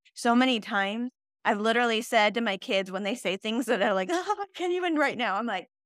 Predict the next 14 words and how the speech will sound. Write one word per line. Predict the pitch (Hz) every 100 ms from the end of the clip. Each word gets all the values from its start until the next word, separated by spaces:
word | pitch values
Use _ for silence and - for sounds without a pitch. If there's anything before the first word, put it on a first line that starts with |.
| _
"Satan | - 262 320
desires | 403 277 294 247
to |
have | 262 247 208
thee. | 190
Like, | 214 226
knock | 254 320 415
it |
off. | 330 214 - - -
We're | 349
not | 349 349 349
<laughs> |
doing | 285 480 _ _ _ 330 _ _
that." | -